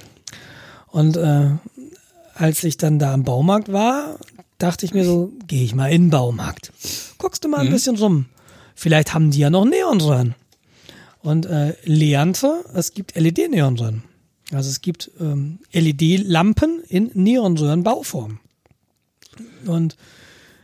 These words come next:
Speaker 1: was fantastisch
Speaker 2: Was ist denn
Speaker 1: ist.
Speaker 2: eine Neonröhrenbaumform? Du meinst diese langen
Speaker 1: Das ist eine Röhre,
Speaker 2: äh,
Speaker 1: genau. Es ist einfach,
Speaker 2: Mhm.
Speaker 1: sieht aus wie eine Neonröhre. Du kannst diese L-E-D-Neonröhren,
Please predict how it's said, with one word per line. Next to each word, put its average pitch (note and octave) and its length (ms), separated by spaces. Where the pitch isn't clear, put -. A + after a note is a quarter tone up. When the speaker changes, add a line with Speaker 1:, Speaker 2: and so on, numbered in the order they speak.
Speaker 1:
was D3+ 200
fantastisch D#3+ 600
Speaker 2:
Was C#3+ 160
ist C#3+ 80
denn C#3 160
Speaker 1:
ist. - 20
Speaker 2:
eine - 80
Neonröhrenbaumform? A2 1120
Du A2 80
meinst B2 280
diese A2+ 160
langen C3+ 480
Speaker 1:
Das B2+ 160
ist C#4 120
eine D#4 120
Röhre, D#3+ 240
Speaker 2:
äh, - 20
Speaker 1:
genau. E3 240
Es D3 80
ist F3+ 140
einfach, G3+ 340
Speaker 2:
Mhm. C#3+ 60
Speaker 1:
sieht F3+ 180
aus G3 200
wie D4+ 60
eine D4+ 100
Neonröhre. E3+ 520
Du E3 100
kannst A#3 480
diese G3+ 500
L-E-D-Neonröhren, D#3+ 1400